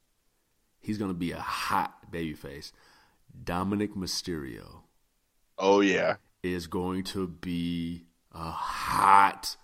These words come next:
Speaker 1: babyface. It's gonna
Speaker 2: Yeah,
Speaker 1: be
Speaker 2: he just
Speaker 1: crazy.
Speaker 2: resigned, too.
Speaker 1: Yeah. Yeah. Bro, he's got the pedigree of Rey Mysterio and Eddie Guerrero put together.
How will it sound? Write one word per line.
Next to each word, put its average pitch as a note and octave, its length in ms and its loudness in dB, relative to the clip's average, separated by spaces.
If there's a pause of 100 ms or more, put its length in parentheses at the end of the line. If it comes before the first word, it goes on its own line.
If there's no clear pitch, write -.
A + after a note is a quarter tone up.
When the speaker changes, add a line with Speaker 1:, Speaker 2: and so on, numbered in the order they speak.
(140)
Speaker 1:
babyface. E2 1000 -4
It's F#2+ 120 -6
gonna F2+ 220 -4
Speaker 2:
Yeah, D#2+ 340 0 (120)
Speaker 1:
be G#2+ 80 2
Speaker 2:
he G#2+ 40 -4
just G2+ 120 -2
Speaker 1:
crazy. G2+ 40 0
Speaker 2:
resigned, F#2+ 440 6
too. G2+ 260 6 (520)
Speaker 1:
Yeah. G2+ 440 4 (400)
Yeah. G2 920 2 (420)
Bro, F#2+ 640 4 (800)
he's C#3 240 4
got D3 200 2
the G#2+ 80 -2
pedigree A2+ 680 2
of F2 200 -2
Rey A2 180 2
Mysterio G2+ 720 0
and F#2 360 -2
Eddie F2 240 -4
Guerrero D#2+ 480 -6
put E2 240 -10
together. D2 580 -10